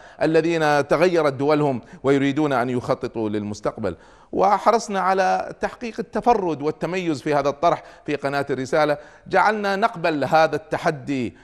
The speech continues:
ونقدم جزئين من مشروع التغيير الحضاري خدمة للأمة إن شاء الله وحرصاً على نهضتها.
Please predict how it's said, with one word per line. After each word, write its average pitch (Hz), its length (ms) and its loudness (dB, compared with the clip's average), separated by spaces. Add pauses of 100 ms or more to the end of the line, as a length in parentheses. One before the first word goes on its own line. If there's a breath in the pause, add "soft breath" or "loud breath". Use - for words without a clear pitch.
(120 loud breath)
ونقدم 160 760 -2
جزئين 151 680 -2
من 135 160 -4
مشروع 135 300 -2
التغيير 131 460 -2
الحضاري 107 640 0 (420 soft breath)
خدمة 165 360 -4
للأمة 92 680 -6
إن 85 100 -12
شاء 92 280 -4
الله 87 360 -6 (340 loud breath)
وحرصاً 113 1120 -2
على 92 260 -6
نهضتها. 85 580 -12